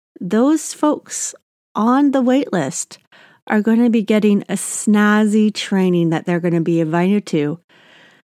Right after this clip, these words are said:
And I wanna make sure that you're on that wait list. So head to ergonomicshelp dot com slash learn dash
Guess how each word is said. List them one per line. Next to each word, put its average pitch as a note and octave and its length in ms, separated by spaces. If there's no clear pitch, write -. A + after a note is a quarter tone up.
And E3+ 400
I F#3+ 140
wanna G#3 260
make F#3+ 200
sure G3+ 240
that F#3 140
you're G#3 280
on G#3 240
that F#3 240
wait G3+ 340
list. E3+ 540
So G3 240
head A3 240
to B3 180
ergonomicshelp A#3 760
dot G#3 260
com F3+ 360
slash F3 380
learn G#3+ 560
dash A3 360